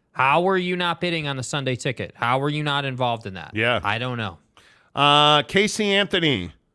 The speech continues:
Speaker 2: got away with it. Says, "I will pay Taylor Swift a hundred and twenty dollars not to sing." I don't hate her. She's talented.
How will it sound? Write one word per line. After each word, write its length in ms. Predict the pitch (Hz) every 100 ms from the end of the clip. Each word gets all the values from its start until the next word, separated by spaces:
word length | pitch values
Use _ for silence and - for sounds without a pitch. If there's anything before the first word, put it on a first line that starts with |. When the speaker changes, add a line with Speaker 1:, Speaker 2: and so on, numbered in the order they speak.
| _ _
Speaker 2:
got 220 | 139 160
away 180 | 165 165
with 180 | 156
it. 200 | 127 110
Says, 340 | - 160 151 127
"I 120 | 156
will 120 | 170
pay 240 | - 180 165
Taylor 320 | 175 170 165
Swift 320 | - 165 160
a 80 | 135
hundred 300 | 156 160 151
and 80 | 139
twenty 280 | 160 147 139
dollars 360 | 143 139 120
not 240 | 131 127 -
to 60 | 110
sing." 300 | - 120 - _ _ _ _ _ _ -
I 460 | - - 180 -
don't 340 | 508 480 - 254
hate 360 | 202 240 254 - 196
her. 1120 | 196 - - 151 196 - 151 - - 131 -
She's 460 | - - 285 294 -
talented. 580 | - 185 202 214 247